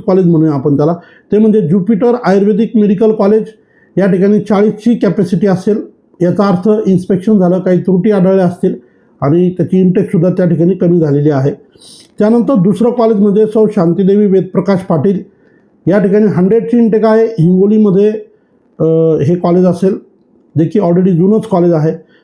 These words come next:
त्यानंतर धन्वंतरी आयुर्वेदिक मेडिकल कॉलेज उदगीर, लातूर जिल्ह्यामधलं कॉलेज. या ठिकाणी साठची इनटेक आहे. म्हणजे ह्या साधारण दोनशे जागा या ठिकाणी आपल्याला ॲड झालेल्या पाहायला मिळत आहेत.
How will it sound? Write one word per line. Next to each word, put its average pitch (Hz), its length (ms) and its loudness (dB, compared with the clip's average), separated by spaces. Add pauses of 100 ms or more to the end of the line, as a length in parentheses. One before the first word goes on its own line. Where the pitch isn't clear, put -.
(100)
त्यानंतर 220 400 0
धन्वंतरी 208 640 2
आयुर्वेदिक 208 480 0
मेडिकल 202 360 0
कॉलेज 196 400 0 (360)
उदगीर, 196 320 2 (760)
लातूर 185 320 0
जिल्ह्यामधलं 226 520 2
कॉलेज. 214 340 0 (540)
या 185 60 0
ठिकाणी 190 300 2
साठची 233 420 -2
इनटेक 190 240 0
आहे. 160 160 0
म्हणजे 160 240 0
ह्या 220 160 0
साधारण 214 480 0
दोनशे 220 360 -2
जागा 226 220 0
या 220 160 2
ठिकाणी 185 280 0
आपल्याला 180 400 0 (420)
ॲड 170 180 0
झालेल्या 175 360 0
पाहायला 175 320 0
मिळत 190 300 0
आहेत. 220 120 2